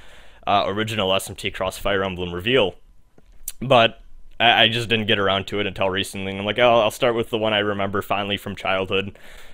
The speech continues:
But yeah, it's a, it's a good game. If, if you guys like strategy R P Gs, you should play Sacred Stones. It's, it's a fun one. Anyways, so, Persona Q is, uh, getting an art book.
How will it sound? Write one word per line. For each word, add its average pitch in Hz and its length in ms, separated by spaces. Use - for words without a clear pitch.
But 117 200
yeah, 110 340
it's - 180
a, 117 140
it's 107 120
a 131 60
good 123 180
game. 104 360
If, - 220
if - 160
you 107 80
guys 104 280
like 107 120
strategy 107 460
R 95 100
P 98 200
Gs, 92 380
you 90 100
should - 180
play 98 320
Sacred 95 400
Stones. 92 400
It's, - 440
it's - 100
a - 40
fun 92 280
one. 90 140
Anyways, 131 600
so, 127 400
Persona 156 440
Q 147 480
is, 107 240
uh, 107 140
getting 123 280
an 117 120
art 127 220
book. 98 260